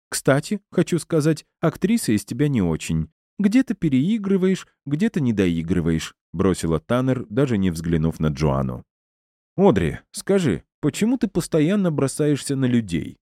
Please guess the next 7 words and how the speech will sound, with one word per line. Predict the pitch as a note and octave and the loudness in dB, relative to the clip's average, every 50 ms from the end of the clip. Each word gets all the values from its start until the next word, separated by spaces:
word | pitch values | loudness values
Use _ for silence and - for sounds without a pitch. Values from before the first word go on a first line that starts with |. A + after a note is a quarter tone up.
| _ _ _ | _ _ _
спросил | - - - G2 F#2 E2+ - - E2+ D#2+ | -20 -8 -2 0 0 2 2 0 -2 -2
Джим. | D2+ C#2+ D#2 D#2 D2+ C2+ C2 A#1+ - _ _ _ _ _ _ _ _ _ _ _ _ _ | -2 -2 -2 -2 -2 -2 -4 -8 -14 _ _ _ _ _ _ _ _ _ _ _ _ _
"Приходится | - - G3+ - - A3 G#3+ F#3 G3 - - G3+ | -2 -2 0 0 0 0 0 -2 -2 -2 -2 -2
отбиваться | F#3+ E3+ D#3+ F3+ E3+ D#3+ F3+ G#3 - - - G#2+ | -2 0 0 -2 0 0 0 0 -2 -2 -4 -4
от | F2+ | -4
всяких | - - - G2+ - - G2+ - | -2 -2 -2 -2 -2 -2 -6 -6
сусликов", — | - - A2+ F#2+ - - G2+ F#2 - - G2 - - | -2 -2 0 0 0 -2 -4 -2 0 -2 -2 -2 -6